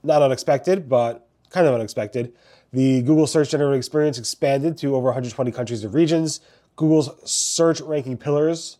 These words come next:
was kind of released. Uh, there were some major shopping updates this week. Bing has released its patent on reliability scores for websites and content and so much more. So definitely stay tuned and make sure to like, comment, and subscribe to this video.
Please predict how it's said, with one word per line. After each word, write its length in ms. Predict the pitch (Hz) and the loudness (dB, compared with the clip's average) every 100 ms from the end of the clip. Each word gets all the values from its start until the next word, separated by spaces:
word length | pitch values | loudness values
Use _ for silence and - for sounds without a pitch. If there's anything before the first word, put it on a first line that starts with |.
| _ _ _ | _ _ _
was 120 | - 139 | -8 -4
kind 200 | 170 156 | 0 2
of 80 | |
released. 500 | 147 139 185 - - _ _ _ _ _ _ | 2 2 2 -2 -14 _ _ _ _ _ _
Uh, 240 | 139 139 | 2 2
there 80 | 135 | 2
were 80 | 135 | 0
some 220 | 127 131 | -4 -2
major 400 | 147 156 147 156 | 0 2 2 -2
shopping 420 | - - 151 160 | -2 0 0 0
updates 400 | 151 147 156 151 | -2 -2 -2 -4
this 240 | - 160 160 | -4 -6 0
week. 380 | 196 240 - _ _ _ _ | -2 -2 -10 _ _ _ _
Bing 400 | 170 180 180 180 _ _ | 2 2 0 -6 _ _
has 380 | 156 151 147 135 | -2 2 2 0
released 360 | 143 143 139 | 0 0 -2
its 100 | 139 | -6
patent 340 | - 147 147 151 | -8 -2 -2 0
on 160 | 143 | -2
reliability 680 | 127 127 127 117 110 135 143 | 0 2 2 0 0 0 0
scores 400 | 143 147 147 143 | -2 0 0 0
for 140 | - | -4
websites 380 | 110 123 127 117 | -6 -4 -6 -8
and 80 | 98 | -10
content 400 | - 160 170 143 | 0 2 2 -4
and 120 | 117 | -6
so 160 | - 135 | -2 -2
much 220 | 123 - | -2 -6
more. 160 | 107 | -10
So 120 | 98 113 | -10 -6
definitely 280 | 127 135 | -4 -4
stay 180 | 120 117 | -6 -8
tuned 380 | 104 156 208 220 _ _ _ _ | -4 0 2 0 _ _ _ _
and 80 | 117 | -8
make 100 | 107 | -6
sure 100 | 110 | -8
to 80 | 104 | 0
like, 280 | 139 156 | 0 0
comment, 420 | - 135 139 147 - _ _ _ - | 0 0 0 -4 -10 _ _ _ -6
and 120 | 123 | -6
subscribe 420 | 151 143 123 110 | -6 -4 -4 -4
to 60 | 113 | -6
this 120 | 123 | 0
video. 340 | 180 123 82 | 0 0 -4